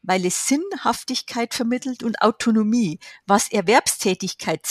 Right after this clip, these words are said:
Speaker 1: selten macht. Wir wissen ja, dass es ziemlich viele Jobs gibt, diese san-, sogenannten Bullshit-Jobs, wo man wenig Sinn erkennt.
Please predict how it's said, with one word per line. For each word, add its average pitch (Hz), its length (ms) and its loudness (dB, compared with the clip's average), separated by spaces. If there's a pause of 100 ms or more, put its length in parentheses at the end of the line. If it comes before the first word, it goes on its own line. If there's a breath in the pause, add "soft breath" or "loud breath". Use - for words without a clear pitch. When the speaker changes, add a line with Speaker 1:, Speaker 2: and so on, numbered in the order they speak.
Speaker 1:
selten 208 340 4
macht. - 480 0 (680 loud breath)
Wir 175 140 -2
wissen 262 260 4
ja, 185 100 4
dass 202 180 2
es 208 120 0
ziemlich 247 320 4
viele 214 340 0
Jobs 240 320 2
gibt, - 300 -6
diese 202 180 0
san-, 190 280 0
sogenannten 190 500 -4
Bullshit-Jobs, - 920 0
wo 196 140 -6
man 202 220 0
wenig 285 260 2
Sinn 196 220 0
erkennt. 185 500 0